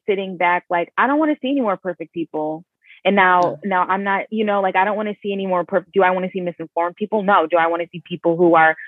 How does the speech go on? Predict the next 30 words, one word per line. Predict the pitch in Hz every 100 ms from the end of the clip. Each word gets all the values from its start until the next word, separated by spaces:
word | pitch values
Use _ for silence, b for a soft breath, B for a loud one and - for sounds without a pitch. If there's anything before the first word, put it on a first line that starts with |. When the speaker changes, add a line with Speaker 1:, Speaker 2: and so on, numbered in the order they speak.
| _
Speaker 1:
problematic | - 190 175 170 165 175 -
for | 175
being | 175 175 170 160 -
homophobic | 202 185 175 175 170 175 170
or | 165
transphobic | - 170 165 175 170 170
or | 170
whatever | 165 160 165
it | 160
may | 165
be? | 170 175 -
Absolutely | 185 - 180 175 143 170
not. | 175 180 160 -
But | 175 175 B B B 175
I | 190 220 214 190 180
recognize | 180 175 175 175 165 170
that | 165 156 -
I | 170 185
am | 175
a | 165
complicated | - 165 165 165 170 165 151
person | - 180 - - _ _ b b _
who | 214 202
has | 190 180 170 165 165 - _
a | 180 165
vi-, | 156 175 - -
a | 196
wide | 185 180 185 208 180
range | 185 190
of | 185